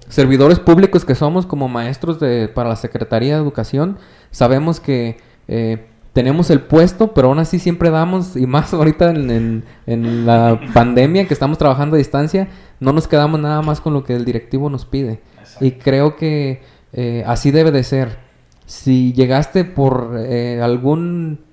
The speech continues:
Speaker 1: eh, como sea que hayas llegado a cierto puesto, hazlo mejor. ¿Por qué? Porque estás trabajando para la mejor empresa,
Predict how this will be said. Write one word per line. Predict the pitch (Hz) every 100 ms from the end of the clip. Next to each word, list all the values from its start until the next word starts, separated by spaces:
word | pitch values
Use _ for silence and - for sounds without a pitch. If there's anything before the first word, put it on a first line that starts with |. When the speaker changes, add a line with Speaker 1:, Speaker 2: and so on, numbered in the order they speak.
| _ -
Speaker 1:
eh, | 120 117 113 - _ _ _ -
como | 151 131 131
sea | 165 160
que | 175
hayas | 170
llegado | 160 147 147
a | 131
cierto | 147 156 -
puesto, | 160 160 196 202 - - - 127
hazlo | 143 151 160
mejor. | 135 - 151 156
¿Por | 151 131
qué? | - 170
Porque | 151 131
estás | 139 135
trabajando | 147 131 143 151 156
para | 139 127
la |
mejor | 120 113 135 156 143
empresa, | 117 127 143 190 190